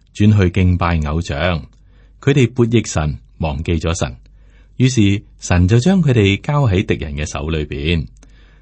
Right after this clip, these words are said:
噉過咗一段時間，佢哋又呼求神嘅拯救。當佢哋歸向神，神就拯救佢哋脫離敵人嘅手，繼續祝福佢哋。嗱，呢一種嘅光景喺聖經裏邊係反覆出現嘅喎。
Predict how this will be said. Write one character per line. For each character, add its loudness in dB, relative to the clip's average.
噉 2
過 2
咗 2
一 0
段 2
時 -2
間， 2
佢 2
哋 4
又 0
呼 -2
求 -4
神 -6
嘅 -2
拯 -4
救。 0
當 0
佢 0
哋 2
歸 0
向 2
神， -4
神 -2
就 2
拯 -2
救 2
佢 0
哋 -2
脫 0
離 -2
敵 -4
人 -8
嘅 -4
手， -4
繼 -2
續 -2
祝 -4
福 -4
佢 -8
哋。 -4
嗱， 2
呢 6
一 4
種 2
嘅 4
光 2
景 -2
喺 2
聖 0
經 2
裏 2
邊 0
係 -2
反 -2
覆 0
出 -4
現 -2
嘅 0
喎。 0